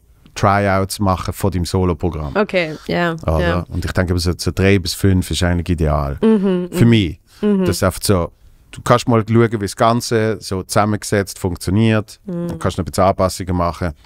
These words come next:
Speaker 2: Wow.
Speaker 1: Und,
Speaker 2: Ja.
Speaker 1: und denen geht's raus damit. Aber das ist damals auch nicht möglich gewesen,
Speaker 2: <laughs>
Speaker 1: sondern es ist wirklich, die Premiere ist gesehen,
Speaker 2: Mm.
Speaker 1: Uraufführung.
Speaker 2: Mhm, mhm, mhm. Und von diesen achtzig Prozent, wie,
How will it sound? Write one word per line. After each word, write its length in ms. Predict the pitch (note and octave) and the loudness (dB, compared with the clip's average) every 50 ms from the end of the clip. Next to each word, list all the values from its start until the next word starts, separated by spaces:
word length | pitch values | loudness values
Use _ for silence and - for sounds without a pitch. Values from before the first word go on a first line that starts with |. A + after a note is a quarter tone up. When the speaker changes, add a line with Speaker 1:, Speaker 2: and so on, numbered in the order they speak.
| _ _ - - F#3+ | _ _ -18 -12 -8
Speaker 2:
Wow. 520 | F3+ F3 F3 F3 F3 F3 E3+ E3+ E3 D#3+ D3+ - | -6 -6 -4 -4 -4 -4 -4 -6 -6 -8 -10 -4
Speaker 1:
Und, 220 | - G3+ G3 - - | 0 0 0 2 0
Speaker 2:
Ja. 40 | F2 | -2
Speaker 1:
und 120 | E2+ D#2+ | -2 0
denen 260 | - F2+ F2+ F#2 F2+ - - - - | 2 2 2 2 0 -2 -6 -8 -4
geht's 220 | - G2+ F2 - | -2 -2 0 0
raus 200 | G2 G2 F2+ F#2 F2+ | 0 0 0 0 0
damit. 280 | F2+ F2 D#2+ D2 - | 2 2 2 2 0
Aber 180 | - D2+ D#2 D#2+ | -2 -4 -2 0
das 220 | - F#2 F#2+ - | 0 0 0 0
ist 160 | D#2 - - | -2 -2 2
damals 360 | G#2 F#2 G2+ G#2 F2+ D#2+ - - | 4 4 4 2 0 -2 -2 2
auch 140 | - G#2+ B2+ | 2 4 4
nicht 180 | C#3 C3 A2 | 4 2 2
möglich 260 | A#2+ A#2+ - - - - | 4 4 4 4 4 6
gewesen, 220 | G4 E4+ A2+ F2+ | 4 4 4 0
Speaker 2:
<laughs> 20 | |
Speaker 1:
sondern 280 | D2+ - - F2 E2 D#2+ | -6 -6 -6 -6 -6 -6
es 100 | D2+ - | -8 -8
ist 140 | E2+ D#2+ - | -8 -4 -4
wirklich, 220 | A2 A2+ G#2+ F2+ - | -2 -2 -2 -4 -6
die 80 | - - | -6 -4
Premiere 540 | - D3 D3 D3 C#3 A#2+ A2+ A#2 A2+ A2+ G2 | 0 2 4 4 4 4 4 2 0 -2 -4
ist 140 | G2 - - | -6 -6 -8
gesehen, 380 | - - G#2 G#2 G2+ F#2+ G2 - E4+ A4+ A#4 B4 C5 C5 C5 B4 A4+ G#4+ | -4 -2 0 2 2 0 -2 0 2 4 4 6 6 4 4 4 2 4
Speaker 2:
Mm. 300 | F4 D#4+ C#4 A#3+ B3 G#3+ | 4 2 2 2 2 4
Speaker 1:
Uraufführung. 840 | D3 D3 D#3 - - A#2+ B2 A#2 - - A2+ G#2 F#2 E2 E2 D2+ - | 6 6 6 4 4 2 0 0 -2 -4 -4 -2 -2 -4 -6 -6 -4
Speaker 2:
Mhm, 560 | - B3 B3+ B3+ B3+ A#3+ A#3+ A#3+ B3 B3+ C4 C4+ | 0 2 2 2 2 2 2 0 -2 -2 -4 -4
mhm, 520 | - A3+ A#3 A#3 A3 G#3+ A3 A3+ A#3+ B3 - | -2 -2 0 0 0 0 0 0 -2 -2 -2
mhm. 380 | - A3 A3 G#3+ G#3+ A3 A#3 A#3+ | -2 -2 0 0 0 0 -2 0
Und 160 | - A3+ A#3 A3+ | 0 2 2 2
von 180 | - A#3 A#3 | 2 2 0
diesen 240 | G#3+ A#3 G3+ A#3+ A3+ | 0 0 2 2 2
achtzig 500 | G3+ G#3 G#3+ - - - A3+ G3 - - | 2 2 -2 -4 -6 -6 -6 -6 -4 -2
Prozent, 580 | - G3 F#3 - - - F#3+ F#3+ G#3 A#3+ A3+ - | 0 0 0 0 0 0 0 0 0 -2 -4 -4
wie, 280 | F#3+ G3+ G#3+ G#3 G#3 - | -2 -2 -2 -2 -2 -6